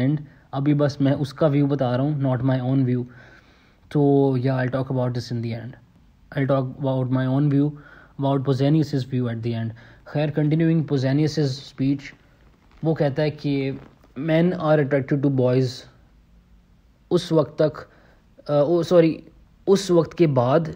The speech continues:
जब उनके अंदर इंटेलिजेंस पैदा हो जाती है, मतलब after the time जब प्यू-, प्यूबर्टी आती है, जब दाढ़ी मूंछ उग-, उगती है, तो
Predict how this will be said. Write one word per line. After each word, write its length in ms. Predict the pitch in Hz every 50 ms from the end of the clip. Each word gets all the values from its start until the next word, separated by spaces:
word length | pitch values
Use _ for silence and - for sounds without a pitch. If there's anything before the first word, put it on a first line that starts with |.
| - - -
जब 240 | 143 156 160 151
उनके 380 | - - 156 156 151 135 - 165
अंदर 260 | 156 151 143 156 160
इंटेलिजेंस 540 | 156 156 143 147 143 143 139 147 156 147 147
पैदा 220 | - 147 135 135
हो 120 | 131 127 123
जाती 260 | 123 117 117 - 123
है, 80 | 123 123
मतलब 400 | 123 127 123 127 135 131 135 -
after 340 | 135 139 135 - - 156
the 120 | 147 147 139
time 320 | 135 135 131 131 131 135 135 135 - - - - - _ _ -
जब 280 | - 143 135 143 135 127
प्यू-, 300 | 139 135 131 127 139 131
प्यूबर्टी 420 | - 143 135 135 135 131 127 131
आती 260 | 131 120 113 - 131
है, 60 | 131 120
जब 200 | 135 127 117 117
दाढ़ी 380 | 123 120 120 123 123 127 123
मूंछ 280 | 123 123 127 123 120 127
उग-, 260 | 120 123 120 120 -
उगती 260 | 117 - - 120 120
है, 220 | 120 117 107 - - _ - _ _ _ _ _ _ _ _
तो 440 | - 143 143 143 143 143 143 143 143